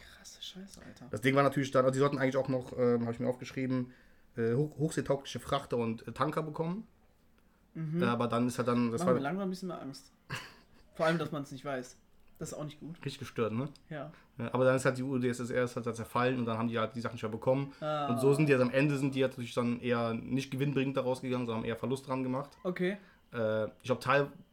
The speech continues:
Speaker 2: Teile wurden auch da von dieser Flotte schon, äh, abgewrackt und zerlegt und sowas, aber es gibt wohl angeblich noch, ich weiß es nicht, aber angeblich gibt's halt wohl noch, äh, noch Reste, die von der Flotte am Start sind. Wahrscheinlich in irgendeinem Pepsi-Museum liegt so ein U-Boot oder so,
Speaker 1: Wie
Speaker 2: schätze ich
Speaker 1: geil ist
Speaker 2: mal.
Speaker 1: das denn?
Speaker 2: Aber krass, ne?
Speaker 1: Ja.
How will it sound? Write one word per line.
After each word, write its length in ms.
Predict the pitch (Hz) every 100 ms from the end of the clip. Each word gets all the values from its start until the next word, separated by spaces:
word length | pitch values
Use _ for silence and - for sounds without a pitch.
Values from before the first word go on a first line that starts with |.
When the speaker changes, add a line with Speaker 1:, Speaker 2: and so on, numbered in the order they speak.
| _ -
Speaker 2:
Teile 240 | 131 143
wurden 140 | 135 127
auch 120 | 117
da 100 | 120
von 140 | 127
dieser 140 | 120 110
Flotte 260 | - 120
schon, 400 | 117 113 107 110
äh, 20 | 104 110
abgewrackt 540 | - - 123 127 131 -
und 240 | 110 -
zerlegt 320 | - 120 131
und 80 | 143
sowas, 300 | 131 135 131
aber 120 | 117
es 100 | 113
gibt 180 | 123 120
wohl 300 | 127 120 120
angeblich 420 | 123 117 123 120 117
noch, 220 | 113 113 - _
ich 60 | 123 113
weiß 260 | 117 120 113
es 60 |
nicht, 140 | 104 101
aber 140 | 101
angeblich 240 | 117 120 -
gibt's 160 | 117
halt 140 | 113 113
wohl 80 |
noch, 240 | 113 113 113
äh, 360 | 110 107 107
noch 220 | 107 107 117
Reste, 220 | - 110
die 80 | 104
von 140 | 117
der 80 | -
Flotte 200 | 117 117
am 80 | 113
Start 260 | 110 104
sind. 200 | - - - - - - - - -
Wahrscheinlich 320 | 110 117 110
in 60 | 120
irgendeinem 220 | 120 110
Pepsi-Museum 500 | 117 117 117 113 113
liegt 100 | 113
so 80 | 113
ein 80 | 123
U-Boot 200 | 123 110
oder 180 | 107
so, 100 | 107
Speaker 1:
Wie 160 | 110 104
Speaker 2:
schätze 260 | - 113 113
ich 80 | 113
Speaker 1:
geil 80 |
ist 40 | 110
Speaker 2:
mal. 40 |
Speaker 1:
das 80 | 110
denn? 220 | 139 139 - _ - _
Speaker 2:
Aber 100 | 110
krass, 260 | - 233 -
ne? 140 | 135 156 - -
Speaker 1:
Ja. 240 | 156 180